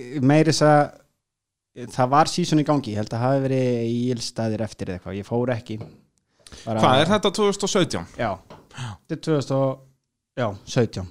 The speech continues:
Speaker 1: sem ég kaup hann og ég,
Speaker 2: Hvað
Speaker 1: ég
Speaker 2: þá
Speaker 1: kaup
Speaker 2: um
Speaker 1: hann í
Speaker 2: bara
Speaker 1: miðju season,
Speaker 2: Já,
Speaker 1: sko.
Speaker 2: mitt sumar sautján.
Speaker 1: Já, og hérna, <clears throat> hann beygði veltibúrið á Akureyri.
Speaker 2: Alveg rétt, já.
Speaker 1: Ég kaup hann þannig.
Speaker 2: Já. Í einhverju, sko, í,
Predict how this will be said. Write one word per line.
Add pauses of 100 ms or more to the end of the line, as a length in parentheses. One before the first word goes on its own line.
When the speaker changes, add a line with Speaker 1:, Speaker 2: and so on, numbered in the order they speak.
Speaker 1:
sem
ég
kaup
hann
og
ég,
Speaker 2:
Hvað
Speaker 1:
ég
Speaker 2:
þá
Speaker 1:
kaup
Speaker 2:
um
Speaker 1:
hann
í
Speaker 2:
bara
Speaker 1:
miðju
season,
Speaker 2:
Já,
Speaker 1:
sko.
Speaker 2:
mitt
sumar
sautján.
Speaker 1:
Já, (600)
og
hérna, (220)
<clears throat>
hann
beygði
veltibúrið
á (220)
Akureyri. (280)
Speaker 2:
Alveg
rétt,
já.
Speaker 1:
Ég
kaup
hann
þannig.
Speaker 2:
Já. (520)
Í
einhverju,
sko,
í,